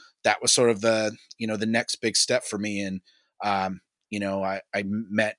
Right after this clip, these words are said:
uh, Nick at the Montreal Guitar Show years ago, and, uh, him and I had, like, um, you know, a, a great time hanging out,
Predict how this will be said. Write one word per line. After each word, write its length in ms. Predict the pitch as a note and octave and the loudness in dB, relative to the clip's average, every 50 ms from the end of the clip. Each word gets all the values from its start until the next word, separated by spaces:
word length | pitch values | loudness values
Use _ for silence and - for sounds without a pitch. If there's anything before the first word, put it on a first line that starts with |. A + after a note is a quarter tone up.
| _ - | _ -4
uh, 240 | G2 G2+ G2 G2 G2 | -2 -2 -2 -2 -2
Nick 260 | G2+ G#2 G#2+ G#2+ - - | 0 0 0 0 -2 -4
at 100 | G#2+ - | -6 -6
the 80 | G2+ | -4
Montreal 420 | F#2+ G2+ G2+ - - G2+ G2+ G2+ F#2+ | -2 -2 -2 0 0 0 0 -2 -2
Guitar 320 | G2 - - G2 G2 G#2 | -6 -6 -4 -2 0 2
Show 240 | - - A2+ G#2+ G#2 | 2 0 0 0 -2
years 280 | G#2 G#2 G#2 G#2+ - | -2 -2 -2 -4 -4
ago, 300 | G#2+ G2 G#2+ G#2+ G#2+ G#2 - - - - - _ _ _ _ _ _ - | -4 -2 -2 -2 -4 -4 -8 -12 -20 -20 -20 _ _ _ _ _ _ -6
and, 320 | G#2 G2 F#2+ G2 G2 F#2+ | -4 -2 -2 -2 -2 -2
uh, 400 | G2 F#2 F#2 F#2 F#2 F#2 F#2 F#2 - - - _ _ _ - | -2 0 0 0 0 -2 -2 -4 -6 -8 -14 _ _ _ -6
him 140 | - A2 G#2+ | -4 -2 -2
and 80 | G#2 G2+ | 0 0
I 100 | G#2 G#2 | 0 0
had, 260 | G2+ G#2 G#2 G2 F#2+ | 0 0 -2 -2 -2
like, 240 | F#2+ F#2 F2+ - - - - _ _ _ _ _ _ _ _ _ _ _ F2 | -4 -4 -4 -6 -10 -16 -18 _ _ _ _ _ _ _ _ _ _ _ -6
um, 420 | F#2 F#2 F2+ F2+ F2+ F2 F#2 - _ _ _ _ _ | -4 -2 -2 -4 -4 -6 -8 -12 _ _ _ _ _
you 100 | A2+ A2+ | -4 -2
know, 200 | G#2 F#2+ F#2+ G#2+ - _ _ | -2 -2 -4 -6 -8 _ _
a, 140 | A2+ G#2+ G#2+ - - | -2 -2 -2 -2 -4
a 60 | G#2+ | -4
great 220 | F#2+ A2+ A#2+ A#2+ | -2 -2 -2 0
time 220 | - A#2 A2+ A2 F#2+ | 0 0 0 0 0
hanging 280 | G#2 A2+ A2 G#2+ G#2 | 0 -2 -2 -2 -2
out, 240 | A2 B2 C#3 D3 - | 0 0 0 -2 -4